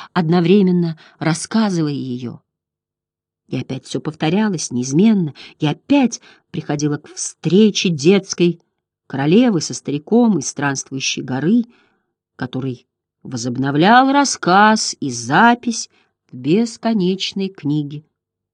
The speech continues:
И это продолжалось бы вечно,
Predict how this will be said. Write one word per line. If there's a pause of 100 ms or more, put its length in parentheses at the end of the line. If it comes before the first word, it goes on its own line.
(460)
И (140)
это
продолжалось
бы
вечно,